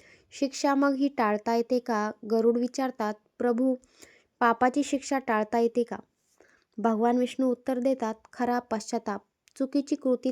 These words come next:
थांबवणे, प्रायश्चित करणे आणि देवाचे नामस्मरण करणे.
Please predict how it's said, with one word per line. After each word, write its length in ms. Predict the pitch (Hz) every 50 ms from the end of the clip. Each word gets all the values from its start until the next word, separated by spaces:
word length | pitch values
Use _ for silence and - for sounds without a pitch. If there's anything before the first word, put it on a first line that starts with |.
| 254 -
थांबवणे, 540 | - 226 220 214 214 247 254 254 233 208 - - - - _ - - - _ _ _ _
प्रायश्चित 540 | - 226 220 220 214 - - _ - 294 285 - - -
करणे 440 | 240 226 208 214 208 208 226 240 240 - _
आणि 180 | 208 233 240
देवाचे 500 | 233 214 226 226 226 220 226 220 - 254
नामस्मरण 640 | 233 214 208 202 202 214 214 - - 226 220 226 220
करणे. 380 | 220 - 226 202 196 196 196